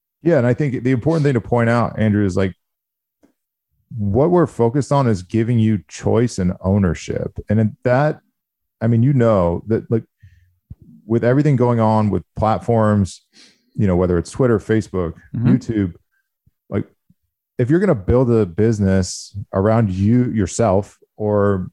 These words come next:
Speaker 1: a brand, for the next decade or decades, like, do you want to have more ownership of that? Or do you wanna have, do you wanna kind of just hand that problem over and all, all of that control over to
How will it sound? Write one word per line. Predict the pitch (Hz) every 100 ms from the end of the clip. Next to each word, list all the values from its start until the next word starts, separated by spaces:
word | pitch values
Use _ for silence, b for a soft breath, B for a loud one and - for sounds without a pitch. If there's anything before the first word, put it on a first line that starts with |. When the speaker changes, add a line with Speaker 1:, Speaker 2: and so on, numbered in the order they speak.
| -
Speaker 1:
a | 90
brand, | 95 107 110 90 87 92 - _ _
for | - 98
the |
next | 98 87 82
decade | 104 104 98 98 95
or | 82
decades, | 80 101 101 - 92 87 85 - - _ _ _ _ -
like, | 90 87
do | 107
you | 131
want | 139 127 - -
to | 120
have | 120 98 - _ _ _ _ _ 95
more | 90 101 139
ownership | 156 170 - - 160
of | 147
that? | 156 64 - - -
Or | 113 113
do | 104
you | 113
wanna | 110 101
have, | 98 87 - -
do | 95
you | 110
wanna | 107 92 - -
kind | 101 87
of | 78 _ _ -
just | 95 -
hand | - 113 104
that | 95 -
problem | 95 92 92
over | 95 92 90 85 _ _ _ _
and | 92
all, | 95 -
all | 95 98
of | 90
that | 90 90 -
control | 90 - 135 123 98 92
over | 101 92
to | - 98 92 87